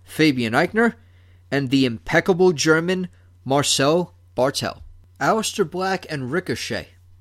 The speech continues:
tag team not just on the main roster, but entering the Dusty Cup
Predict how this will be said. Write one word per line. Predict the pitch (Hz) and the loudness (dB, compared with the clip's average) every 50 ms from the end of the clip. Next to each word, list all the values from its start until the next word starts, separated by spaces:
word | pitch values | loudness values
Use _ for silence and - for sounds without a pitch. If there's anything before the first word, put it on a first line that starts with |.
| - _ - _ _ _ _ _ _ _ _ - _ _ _ - | -20 _ -20 _ _ _ _ _ _ _ _ -20 _ _ _ -6
tag | - 160 190 202 180 | 0 2 2 2 2
team | - - 180 170 160 156 160 - - | 0 -4 -4 -4 -4 -4 -6 -8 -10
not | 113 120 151 208 240 - | -8 -4 -4 -4 -4 -4
just | - 277 247 - - | -4 -4 -4 -2 -2
on | 240 233 | -4 -4
the | 214 208 | -2 -4
main | 202 202 196 185 | -4 -2 -2 -2
roster, | 175 170 175 165 - - - 101 101 - - - - - - _ - | 0 0 0 -2 -2 -4 -10 -12 -12 -14 -20 -20 -20 -20 -20 _ -6
but | - 120 - - | -6 -6 -4 -2
entering | 143 180 190 180 - 175 180 196 185 170 156 - 104 104 | -2 -2 -2 -2 -2 0 0 0 0 -2 -4 -8 -10 -10
the | - 113 110 | -8 -8 -8
Dusty | 98 - 139 151 160 - - - 123 | -6 -4 -2 -2 -2 -2 -2 -4 -6
Cup | 117 - - 143 160 - - | -6 -4 -2 -2 -2 -2 -4